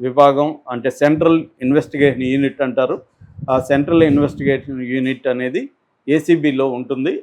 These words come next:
ఆ, ఇట్లాంటివి జరిగినప్పుడు సెంట్రల్ ఇన్-, ఆ, ఇన్వెస్టిగేటివ్ యూనిటే రంగంలోకి దిగుతుంది. వాళ్ళు వచ్చి అటాక్ చేసి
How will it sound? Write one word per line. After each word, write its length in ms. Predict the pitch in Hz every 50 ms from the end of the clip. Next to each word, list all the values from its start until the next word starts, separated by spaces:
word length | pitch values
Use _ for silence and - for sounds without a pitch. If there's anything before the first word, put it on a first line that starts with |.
| - -
ఆ, 280 | 135 135 131 131 131 131
ఇట్లాంటివి 540 | 131 139 131 - - 151 151 147 139 143 127
జరిగినప్పుడు 680 | 135 139 143 143 151 151 151 147 156 165 190 196 185
సెంట్రల్ 400 | 180 - 143 135 131 147 143 143
ఇన్-, 460 | 139 135 131 - _ _ _ _ 127
ఆ, 340 | 131 127 123 120 117 117 113 123
ఇన్వెస్టిగేటివ్ 640 | 131 131 147 143 - - 147 143 139 127 135 131
యూనిటే 400 | 131 127 131 139 131 - 151 160
రంగంలోకి 500 | 147 131 123 123 131 131 131 131 127 117
దిగుతుంది. 420 | 123 127 127 - 131 135 165 - 302
వాళ్ళు 600 | 143 139 143 147 156 165 175 170 180 175 170 - _ _ _ _ _ _ _ _ _ _ _ -
వచ్చి 500 | 135 135 139 - - 196 196 190 - - -
అటాక్ 420 | 131 120 - 151 151 139 127 127 139
చేసి 360 | 135 131 135 - 190 -